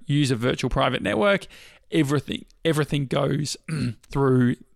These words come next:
the tunnel, basically. So they just see that there's a connection, but they don't actually see what the sites are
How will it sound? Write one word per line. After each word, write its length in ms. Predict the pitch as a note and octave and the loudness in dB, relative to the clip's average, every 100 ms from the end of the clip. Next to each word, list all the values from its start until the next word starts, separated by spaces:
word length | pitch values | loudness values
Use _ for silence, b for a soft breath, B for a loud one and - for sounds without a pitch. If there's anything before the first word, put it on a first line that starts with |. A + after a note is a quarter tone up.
| _ _ | _ _
the 120 | D3 | -4
tunnel, 440 | - C#3 - - C3+ | -2 -4 -4 -6 -8
basically. 640 | - - - - - - D#3 | -8 -8 -8 -8 -6 -6 -8
So 380 | - C#3+ C3+ C3 - B - | -6 -2 0 0 -4 B -4
they 100 | F3 | -2
just 160 | D3 | 0
see 140 | - C3+ | -2 -2
that 160 | B2+ - | -2 -4
there's 160 | C3 | -4
a 40 | C#3 | -4
connection, 600 | - D3 - D#3 D3+ C#3+ B B B | -4 -4 -4 -2 -2 -2 B B B
but 100 | C3+ | -2
they 80 | C3 | 0
don't 100 | B2 | 0
actually 320 | B2+ - D3 | -2 -4 -6
see 400 | B2 - - - _ | -4 -4 -4 -6 _
what 220 | C#3 C#3 | -2 -2
the 80 | - | -2
sites 380 | - - - - | -4 -6 -6 -8
are 200 | - | -8